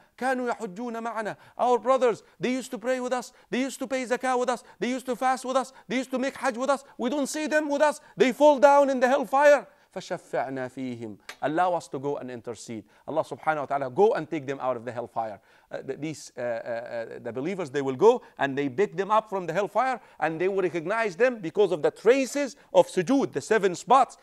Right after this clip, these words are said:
that were supposed to make sujood on. فإن الله حرم هذه المواضع على النار.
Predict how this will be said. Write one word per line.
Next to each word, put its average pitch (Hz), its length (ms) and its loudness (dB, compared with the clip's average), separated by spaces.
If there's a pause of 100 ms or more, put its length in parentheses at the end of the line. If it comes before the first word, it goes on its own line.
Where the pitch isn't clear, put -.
(100)
that 160 180 2
were 170 100 -2
supposed 190 380 0
to 190 80 -4
make 208 160 -6
sujood 214 280 -2
on. 233 180 4 (220)
فإن 190 340 -2
الله 170 400 4
حرم 185 500 0
هذه 180 420 2
المواضع 165 540 2
على 156 220 -2
النار. 143 260 0